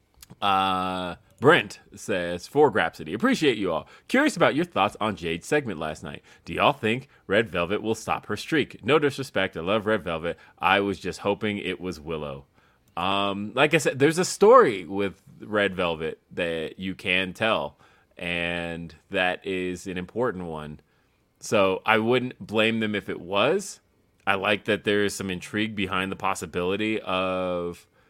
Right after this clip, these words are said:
her losing the championship finally. Uh, at the same time, I went back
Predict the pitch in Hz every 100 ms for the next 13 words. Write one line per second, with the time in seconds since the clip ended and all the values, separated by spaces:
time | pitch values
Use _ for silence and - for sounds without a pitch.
0 | _ - 95 92 90 92 90 98 95 95
1 | 87 - 92 92 107 - 131 127 _ _
2 | _ - - 113 156 175 175 _ _ _
3 | _ _ - 92 90 85 82 73 - _
4 | _ _ - 180 233 277 330 233 165 160
5 | 87 78 _ _ _ _ _ _ _ _
6 | _ _ _ _ _ _ _ _ _ _
7 | _ _ _ _ _ _ _ 156 277 349
8 | 180 120 104 196